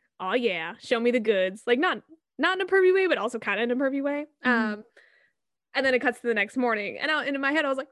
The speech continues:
Speaker 1: "Dang it." But I also appreciated it because
Speaker 2: Yeah.
Speaker 1: it's not about, like, lesbian sex. It's about, like, their love for one another. And also, like, lesbian sex is, like,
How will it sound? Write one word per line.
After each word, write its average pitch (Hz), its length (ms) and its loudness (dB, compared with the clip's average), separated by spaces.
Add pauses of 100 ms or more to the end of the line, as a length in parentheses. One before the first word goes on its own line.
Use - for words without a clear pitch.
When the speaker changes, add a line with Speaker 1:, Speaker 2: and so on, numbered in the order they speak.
(140)
Speaker 1:
"Dang 440 300 2
it." 403 220 -2
But 320 80 2
I 320 80 4
also 339 280 0
appreciated 233 840 -4
it - 180 -14
because 208 300 -2
Speaker 2:
Yeah. 233 260 0 (360)
Speaker 1:
it's 247 160 4
not 269 240 4
about, 196 440 0
like, 180 300 -6 (680)
lesbian 196 540 -4
sex. - 380 -8
It's 220 140 -10
about, 190 240 -6
like, 151 280 -8 (380)
their 220 280 2
love 214 220 0
for 226 100 -6
one 202 140 -8
another. 196 320 -6
And 262 180 0
also, 220 280 -8
like, 180 280 -8 (840)
lesbian 196 580 -6
sex 190 420 -10
is, 196 140 -10
like, 160 280 -10